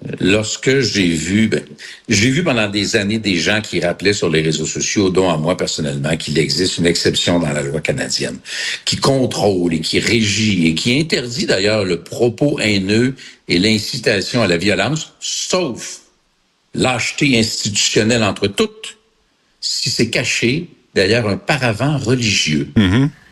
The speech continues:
Speaker 1: Et lorsqu'est arrivé, évidemment, la guerre à Gaza, je veux pas trancher qui sont les bons, qui sont les méchants là-dedans, quand c'est arrivé et qu'on a vu,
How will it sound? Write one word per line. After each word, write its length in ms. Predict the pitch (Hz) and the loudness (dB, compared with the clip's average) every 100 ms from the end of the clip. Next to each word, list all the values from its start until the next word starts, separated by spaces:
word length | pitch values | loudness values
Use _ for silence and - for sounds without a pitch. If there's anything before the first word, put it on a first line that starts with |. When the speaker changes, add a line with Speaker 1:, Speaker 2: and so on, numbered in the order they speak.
| - _ _ _ _ - | -20 _ _ _ _ -6
Speaker 1:
Et 140 | 123 | -2
lorsqu'est 360 | - 147 - 104 | 0 0 0 0
arrivé, 540 | 92 80 80 82 113 110 | 0 -2 -2 0 0 0
évidemment, 420 | 80 78 85 107 | 0 0 2 2
la 160 | 90 78 | 2 0
guerre 340 | 95 104 98 87 | 0 0 -2 -4
à 60 | |
Gaza, 640 | 71 73 65 87 104 135 - - | -4 -4 0 2 2 0 -4 -14
je 220 | - - 73 | -8 -4 -2
veux 40 | |
pas 140 | 71 | -2
trancher 420 | 78 82 71 - 82 | -2 -2 -2 -2 -2
qui 140 | - | -2
sont 180 | 87 78 | 0 2
les 140 | 73 | 2
bons, 220 | 71 85 | 2 0
qui 120 | 87 - | 0 -2
sont 180 | 78 | 0
les 120 | 76 73 | 0 0
méchants 320 | 73 - 82 | 0 0 0
là-dedans, 480 | 76 71 73 110 165 - - - - - - | 0 0 0 2 0 -6 -18 -16 -18 -20 -2
quand 160 | 113 | 0
c'est 160 | 127 113 | 2 0
arrivé 560 | 87 87 95 127 143 | -2 0 2 2 0
et 60 | 80 | -2
qu'on 180 | 82 80 | 0 2
a 100 | 82 | 2
vu, 420 | 80 92 120 123 | 2 2 2 2